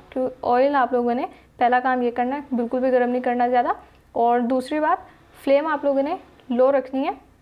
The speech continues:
मीडियम भी नहीं करनी, हाई भी नहीं करनी। स्टार्टिंग में आप लोगों ने फ्लेम को लो रखना है, ताकि जब आप लोग फ्लेम को लो रखेंगे तो जो हमने अपनी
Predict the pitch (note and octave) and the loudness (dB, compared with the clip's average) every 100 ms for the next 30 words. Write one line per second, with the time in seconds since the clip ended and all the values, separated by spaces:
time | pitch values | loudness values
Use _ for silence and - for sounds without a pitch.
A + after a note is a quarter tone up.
0 | - B3+ B3+ D4+ D4 D4 D4 C4+ C#4 D4 | -6 -2 0 0 -2 -6 -4 -2 -2 -6
1 | G3+ A3+ B3 B3+ B3+ A#3+ C#4 G4 - _ | -6 -4 -2 -2 0 -2 -2 -8 -16 _
2 | _ - - B3+ A#3 C4+ C#4 C4 B3+ B3+ | _ -20 -4 0 0 0 0 0 0 0
3 | B3 B3+ A#3+ A3+ A#3 A3+ A#3 C4 C#4 C#4 | -2 -4 -4 -2 -2 0 2 2 0 -2
4 | C#4 C#4 A#3+ B3 D4 - - - C4+ B3+ | -4 -2 -2 -4 -10 -14 -16 -4 0 2
5 | C4+ C#4 - C#4 D4+ D#4+ C#4+ B3+ C4 C4 | 0 -2 -2 -2 -2 0 0 0 -4 -4
6 | C#4 C#4 C4 C4+ B3+ B3+ B3+ C4 | -2 -2 -2 -2 -2 -2 -4 -6